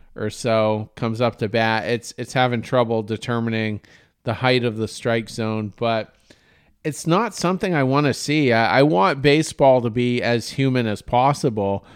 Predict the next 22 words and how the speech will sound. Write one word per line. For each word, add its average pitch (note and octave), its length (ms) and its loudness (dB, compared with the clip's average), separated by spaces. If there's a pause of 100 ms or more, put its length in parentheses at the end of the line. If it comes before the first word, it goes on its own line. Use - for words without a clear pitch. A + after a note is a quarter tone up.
(440)
And, B2+ 420 0
I A#2+ 200 -2
mean, C#3 160 2
I C3 80 4
wasn't E3 360 6
in E3 120 0
favor D#3+ 300 2
of C#3 100 4
the C3 80 2
pitch C#3 260 0
clock C3+ 320 0
initially, B2 1000 0
you A#2+ 120 -4
know, A2+ 460 -2
in A2 400 -6
the A#2 100 -6
last A#2 320 2
year, A#2 240 2
year A2+ 220 0
and A2 80 -4
a G2+ 40 -4
half. A2 640 -6